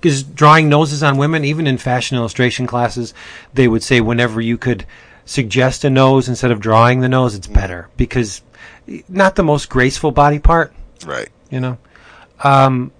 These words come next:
Speaker 1: a-, and I think the fact that Steve picked Havoc to lead this, um, joining of the Avengers and the X-Men, that's really smart, too. Because, um, if there's anybody that's gonna offset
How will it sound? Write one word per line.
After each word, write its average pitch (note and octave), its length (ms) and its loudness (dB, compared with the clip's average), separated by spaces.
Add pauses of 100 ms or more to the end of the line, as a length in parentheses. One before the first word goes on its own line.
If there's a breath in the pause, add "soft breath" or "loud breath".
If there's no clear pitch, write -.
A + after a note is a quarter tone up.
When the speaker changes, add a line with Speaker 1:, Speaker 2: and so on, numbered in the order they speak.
(640)
Speaker 1:
a-, D3 220 -4
and D#3 120 2
I D3+ 100 4
think D#3 240 -2
the D3+ 100 -2
fact C3+ 320 2
that C3 240 2 (320 loud breath)
Steve C3+ 880 -4 (560)
picked - 460 2 (480)
Havoc B2+ 600 0 (180)
to A#2+ 280 0
lead B2+ 380 0
this, B2+ 420 -2 (720 soft breath)
um, B2 340 0
joining B2+ 400 0
of B2 140 -4
the B2+ 80 -2
Avengers B2 400 -2
and B2+ 80 -2
the B2+ 80 0
X-Men, B2+ 340 -2
that's A2+ 240 -6
really G#2+ 200 -4
smart, G2 360 -10
too. G2+ 180 -14 (1200 soft breath)
Because, B2 640 0
um, A#2 400 0 (180 loud breath)
if B2 140 -4
there's B2 180 2
anybody C3 440 2
that's A#2+ 220 0
gonna A#2+ 200 -2
offset A#2+ 640 0